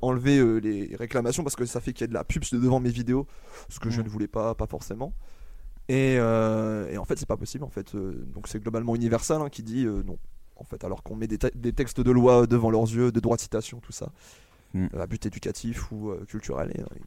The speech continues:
Speaker 1: ils s'en foutent. Donc,
Speaker 3: Ouais.
Speaker 1: c'est toujours un peu la pression, quoi. Je me dis qu'à tout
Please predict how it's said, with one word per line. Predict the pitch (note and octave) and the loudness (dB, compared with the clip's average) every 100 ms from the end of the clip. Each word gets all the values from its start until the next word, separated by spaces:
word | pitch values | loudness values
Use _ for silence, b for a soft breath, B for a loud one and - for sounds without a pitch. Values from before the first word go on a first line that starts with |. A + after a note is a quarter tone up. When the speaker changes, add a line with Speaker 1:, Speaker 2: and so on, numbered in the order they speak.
| - - - | -18 -16 -8
Speaker 1:
ils | |
s'en | - | -8
foutent. | - - - - - - | -8 -14 -18 -20 -18 -16
Donc, | E2 - | -12 -2
Speaker 3:
Ouais. | G2 F#2 - - b b b b b | 0 0 -4 -20 b b b b b
Speaker 1:
c'est | - | -8
toujours | B2+ B2 | -2 -2
un | A#2 | 0
peu | A#2 | 0
la | A#2 | 0
pression, | A#2 - G2+ | -4 -8 -14
quoi. | - G2+ | -14 -12
Je | A2+ | -10
me | A2 | -10
dis | A#2+ | -2
qu'à | B2+ | 0
tout | A#2+ | 0